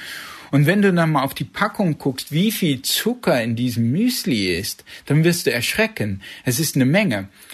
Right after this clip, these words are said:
Also du isst dann das Müsli und du trinkst vielleicht noch ein Glas Orangensaft dazu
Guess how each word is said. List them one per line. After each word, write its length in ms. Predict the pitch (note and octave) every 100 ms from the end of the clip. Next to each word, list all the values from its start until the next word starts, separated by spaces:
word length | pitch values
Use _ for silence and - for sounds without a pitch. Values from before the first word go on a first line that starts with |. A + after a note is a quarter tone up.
| - - -
Also 160 | A2+
du 100 | B2+
isst 220 | C#3 D3 F#3+
dann 140 | F3+
das 180 | F3+ D#3+
Müsli 720 | C3 C#3+ C#3+ - C#3 C#3 C#3
und 140 | C#3
du 160 | C#3+ C3+
trinkst 320 | - E3+ E3+
vielleicht 400 | - D#3 D3 -
noch 180 | D3 -
ein 160 | C#3+ C3
Glas 500 | C3+ C3 C3+ C3+ -
Orangensaft 1080 | C3 B2+ D3 E3+ D#3 C#3+ C#3+ C#3+ C3+ -
dazu 480 | C#3 C3 - C#3 B2+